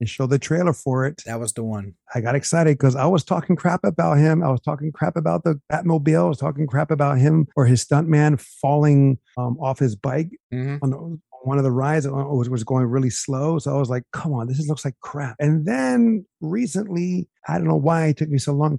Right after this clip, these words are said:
Speaker 1: to make the connections or know this, but Matt Reeves, the one who's behind Batman, the director, and who also co-wrote, he did the sequels for Planet of the Apes. And I love those sequels. Those sequels are freaking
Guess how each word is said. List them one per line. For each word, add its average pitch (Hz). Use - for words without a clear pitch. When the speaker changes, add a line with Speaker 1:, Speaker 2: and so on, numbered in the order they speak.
Speaker 1:
to 135
make 139
the 143
connections 147
or 127
know 156
this, 147
but 127
Matt 139
Reeves, 160
the 131
one 139
who's 127
behind 160
Batman, 135
the 120
director, 135
and 139
who 131
also 127
co-wrote, 151
he 165
did 156
the 156
sequels -
for 160
Planet 113
of 117
the 160
Apes. -
And 143
I 151
love 147
those 147
sequels. 120
Those 180
sequels 165
are 143
freaking 143